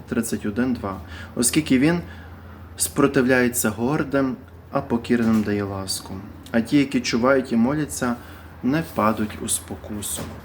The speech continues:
Тому теж, коли чуєшся, що піддавай-,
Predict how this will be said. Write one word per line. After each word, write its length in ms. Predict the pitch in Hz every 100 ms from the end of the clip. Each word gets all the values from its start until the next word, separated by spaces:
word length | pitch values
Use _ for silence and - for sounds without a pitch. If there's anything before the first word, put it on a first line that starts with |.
| - -
Тому 240 | - 135 156
теж, 320 | 151 120 110
коли 260 | - 117 127
чуєшся, 640 | - 170 170 151 - 120 - - - -
що 240 | - - 120
піддавай-, 840 | 131 120 120 131 156 143 135